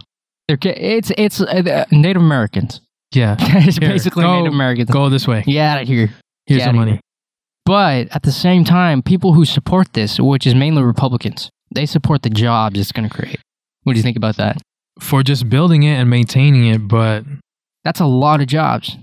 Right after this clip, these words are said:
Speaker 1: That's
Speaker 2: Yeah,
Speaker 1: a
Speaker 2: that
Speaker 1: few tens of thousands of jobs.
Speaker 2: That is a lot of jobs, but whose oil is it? Canada's or America's?
Speaker 1: It's Canada's.
Speaker 2: It's
Speaker 1: But
Speaker 2: Canada's oil.
Speaker 1: but the jobs, the jobs, man. <laughs>
Speaker 2: Yeah, but for me, I would argue this is a big risk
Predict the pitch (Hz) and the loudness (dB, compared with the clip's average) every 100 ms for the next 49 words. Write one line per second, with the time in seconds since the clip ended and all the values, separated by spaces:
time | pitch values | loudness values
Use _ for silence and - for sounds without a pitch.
0 | - 147 151 156 180 196 139 180 170 139 | -6 -2 0 2 2 2 2 2 4 0
1 | 120 139 131 123 107 98 107 98 - 147 | 0 0 0 0 -2 -2 -2 -2 -4 0
2 | 175 185 165 165 156 131 147 151 139 120 | 2 2 2 2 0 0 0 0 0 -2
3 | 127 117 - _ _ - - 165 170 165 | -2 -4 -8 _ _ -20 -2 2 4 4
4 | 143 - - - _ _ 143 143 127 127 | 2 -2 -8 -14 _ _ 0 2 2 2
5 | 107 110 _ _ _ _ - 143 151 160 | 0 -2 _ _ _ _ -6 -2 0 2
6 | 151 123 117 113 110 104 110 - - _ | 2 2 2 2 2 -2 -10 -18 -20 _
7 | _ _ _ _ - 123 117 120 101 101 | _ _ _ _ -10 -10 -4 -2 0 0
8 | 101 110 - - 139 151 139 131 123 113 | 0 -2 -4 -4 0 0 0 0 0 0
9 | 104 107 104 - _ _ _ - 143 135 | 0 2 0 -4 _ _ _ -6 -4 -2
10 | 135 170 160 131 107 113 - 160 127 202 | -2 0 2 0 0 -6 -4 -2 0 2
11 | 165 143 127 127 120 120 123 143 165 180 | 2 2 0 0 2 2 2 4 4 2
12 | _ _ _ 147 185 170 156 156 135 _ | _ _ _ 0 2 2 2 0 -2 _
13 | _ _ _ - 160 175 240 233 185 196 | _ _ _ -2 2 2 2 2 2 0
14 | 156 175 180 190 170 190 170 131 110 147 | 0 0 2 2 0 2 0 0 0 -2
15 | 127 127 131 - | 2 2 0 -4